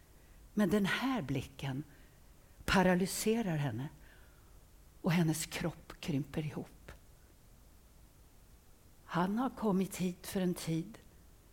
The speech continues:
svävande under taket i fjärran, i det djupaste mörkret. Det är Guds plats.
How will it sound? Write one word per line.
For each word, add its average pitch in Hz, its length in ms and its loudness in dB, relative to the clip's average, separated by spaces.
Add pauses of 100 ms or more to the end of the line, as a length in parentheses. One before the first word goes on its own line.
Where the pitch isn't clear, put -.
(280)
svävande 196 880 6
under 196 220 2
taket 180 580 -2
i 190 40 0
fjärran, 170 640 0 (880)
i 196 80 2
det 175 140 4
djupaste 202 1120 -2
mörkret. 170 840 -2 (640)
Det 196 480 6 (200)
är 180 440 2
Guds - 680 -6
plats. - 640 -8